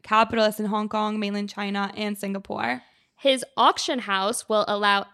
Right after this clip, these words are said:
Speaker 2: anyone to buy or sell N F Ts online without being vetted by, quote, "snooty auction house personnel."
Speaker 1: This is terrible.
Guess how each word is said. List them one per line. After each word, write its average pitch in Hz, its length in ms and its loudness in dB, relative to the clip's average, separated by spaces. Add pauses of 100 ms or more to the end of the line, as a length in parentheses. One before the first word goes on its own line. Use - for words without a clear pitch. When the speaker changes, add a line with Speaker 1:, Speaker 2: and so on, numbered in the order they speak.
Speaker 2:
anyone 269 480 0
to 349 140 -2
buy 208 220 2
or 233 120 2
sell 226 340 0
N 220 140 0
F 254 160 -4
Ts 269 240 -6
online 208 520 0
without 202 500 -4
being 254 280 -2
vetted 196 460 -2 (140)
by, 196 160 0
quote, 196 400 -2
"snooty 233 480 -4
auction 202 340 -2
house 196 300 -4
personnel." - 760 -6
Speaker 1:
This 226 200 -4
is 277 160 -6
terrible. 208 500 -6